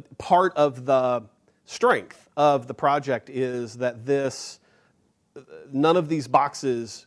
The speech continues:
connect to the broader web. And that, in some ways, is, um, a, a, a, a problem because we can't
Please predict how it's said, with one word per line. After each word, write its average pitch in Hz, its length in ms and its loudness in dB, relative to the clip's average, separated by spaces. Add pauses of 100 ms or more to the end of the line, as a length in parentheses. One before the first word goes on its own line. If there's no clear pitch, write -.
connect 139 400 -2
to 143 80 -6
the 127 80 -4
broader 117 420 -2
web. 110 440 -4 (440)
And 147 180 0
that, 170 280 2 (300)
in 147 140 0
some 247 240 2
ways, 165 360 2
is, 135 480 -4
um, 127 480 -4 (220)
a, 135 120 -12 (120)
a, 127 100 -8 (100)
a, 127 100 -8 (360)
a 117 60 -12
problem 156 540 0
because 123 300 -6
we 131 80 -6
can't 196 540 -2